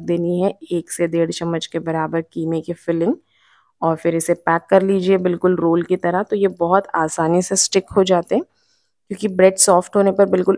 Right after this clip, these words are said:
आटे की तरह हो जाता है, तो ये बहुत आसानी से इस तरह से स्टिक हो जाता है। सभी साइड्स को बहुत अच्छे से पैक कर लीजिए, क्योंकि हमें इसे डीप फ्राई करना है, तो ये कहीं से भी खुले ना, इसलिए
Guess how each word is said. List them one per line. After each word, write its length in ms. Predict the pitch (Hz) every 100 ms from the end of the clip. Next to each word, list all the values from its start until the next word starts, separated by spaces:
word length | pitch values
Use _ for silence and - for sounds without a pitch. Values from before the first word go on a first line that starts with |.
| -
आटे 260 | 165 - 175
की 100 | 190
तरह 220 | 190 185
हो 180 | 190 185
जाता 320 | 185 175 190
है, 160 | 190 202
तो 120 | 196
ये 60 | 180
बहुत 320 | 170 165 165 165
आसानी 440 | 165 165 165 170
से 140 | 165 170
इस 120 | -
तरह 180 | 165 160
से 120 | 175
स्टिक 340 | - - 175 -
हो 120 | 180
जाता 320 | 175 165 196
है। 60 | 214
सभी 360 | - 165 180 185
साइड्स 360 | 190 180 180
को 120 | - 185
बहुत 300 | 170 175 180
अच्छे 240 | - 165
से 120 | -
पैक 280 | - 160 175 -
कर 120 | 202
लीजिए, 400 | 196 190 185 233 - _ _ _ _ _ 190
क्योंकि 180 | 175
हमें 240 | 190 175 175
इसे 160 | 175 180
डीप 260 | 170 185
फ्राई 260 | - 196 196
करना 280 | 196 190 196
है, 180 | 196 202
तो 120 | 196
ये 120 | 190 185
कहीं 280 | 165 170
से 180 | 170 175
भी 160 | 170 175 _
खुले 320 | - 175 175 185
ना, 140 | 190 247
इसलिए 460 | 208 - 175 190